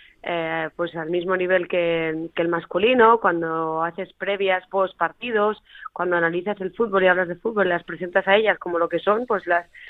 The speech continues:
referentes, ¿no? Jugando para la selección española, pues que la gente compra el producto, a la gente le interesa y al final le, le gusta este deporte, le gusta el fútbol, como sabemos en este país,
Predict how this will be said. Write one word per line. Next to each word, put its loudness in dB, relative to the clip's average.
referentes, 2
¿no? 2
Jugando 4
para 2
la -2
selección 0
española, 0
pues -10
que -4
la 0
gente -2
compra 2
el -2
producto, -2
a -2
la -6
gente -2
le 0
interesa 0
y 0
al -4
final -2
le, 2
le -4
gusta -6
este -8
deporte, -6
le -4
gusta -12
el -14
fútbol, -8
como -6
sabemos -4
en -20
este -8
país, -2